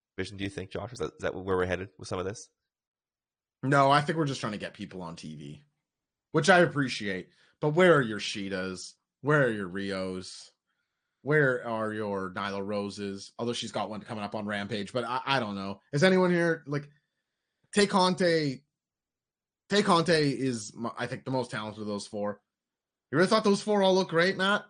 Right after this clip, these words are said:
Speaker 2: Never mind. We're canceling Matt Reynes' opinions. That was some very soft offense. There, there was, it was an extraordinarily cooperative match for the, for the
Speaker 1: We do get Sheena, we get Sheena versus Deeb next week, if I'm to understand
Speaker 2: I
Speaker 1: correctly.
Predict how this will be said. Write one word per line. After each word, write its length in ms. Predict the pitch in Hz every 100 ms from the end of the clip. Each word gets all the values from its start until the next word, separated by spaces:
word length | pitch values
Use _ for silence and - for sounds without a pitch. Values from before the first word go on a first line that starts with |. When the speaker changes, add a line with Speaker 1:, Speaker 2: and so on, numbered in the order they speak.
| -
Speaker 2:
Never 180 | 143 110
mind. 240 | 101 107
We're 80 | 151
canceling 360 | 143 127 117 104
Matt 140 | 92
Reynes' 400 | 104 104 104 101
opinions. 500 | - 113 104 98 87 - - _ _ _ _
That 60 | 185
was 100 | 175
some 140 | 156
very 260 | 143 170 151
soft 320 | 147 135 120
offense. 380 | 110 101 101 95
There, 180 | 151 151
there 120 | 175
was, 160 | 151 143
it 320 | - _ -
was 80 | 190
an 100 | 160 -
extraordinarily 920 | 156 - - 233 226 190 170 151 147
cooperative 580 | 147 135 117 120 110 98
match 440 | 95 85 - - -
for 240 | 123 104
the, 400 | 98 92 95 98 _
for 140 | - 107
the 360 | 95 92 90 - _ _ _ _ _ 117
Speaker 1:
We 60 |
do 120 | 127
get 140 | 160 151
Sheena, 380 | - 139 135 - - -
we 60 |
get 160 | 117 123
Sheena 220 | - 143
versus 260 | 127 120 98
Deeb 300 | 110 123 104
next 240 | 104 -
week, 180 | 92 76
if 80 | 80
I'm 200 | 73 67 _ _ -
to 140 | 95 73
understand 260 | 65 -
Speaker 2:
I 120 | 120 131
Speaker 1:
correctly. 160 | -